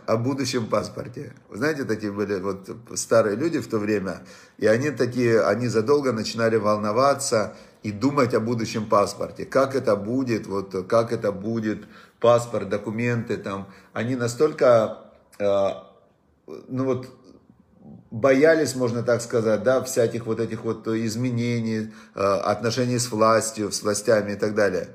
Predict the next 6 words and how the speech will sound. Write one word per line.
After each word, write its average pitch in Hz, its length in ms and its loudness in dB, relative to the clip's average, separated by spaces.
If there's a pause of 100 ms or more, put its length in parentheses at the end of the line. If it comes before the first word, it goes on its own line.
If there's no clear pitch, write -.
(160)
Очень 117 280 0
боялись. 98 480 2 (260)
Я 110 160 2
помню, 117 580 0 (920)
я 107 200 0
помню, 110 720 0